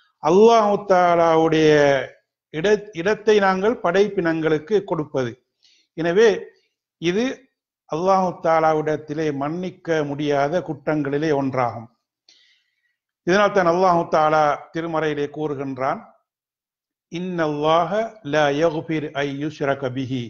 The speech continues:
நிச்சயம் அல்லாஹு தாலா அவனுக்கு இணை வைப்பதை மன்னிக்கவே மாட்டான். "வயக்ஃபிரு மா தூன ذلك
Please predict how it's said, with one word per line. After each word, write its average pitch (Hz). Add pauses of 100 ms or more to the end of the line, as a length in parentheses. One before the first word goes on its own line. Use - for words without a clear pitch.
(540)
நிச்சயம் 160
அல்லாஹு 147 (100)
தாலா 151 (480)
அவனுக்கு 170
இணை 185
வைப்பதை 156
மன்னிக்கவே 165
மாட்டான். 131 (420)
"வயக்ஃபிரு 185
மா 156
தூன 165
ذلك 156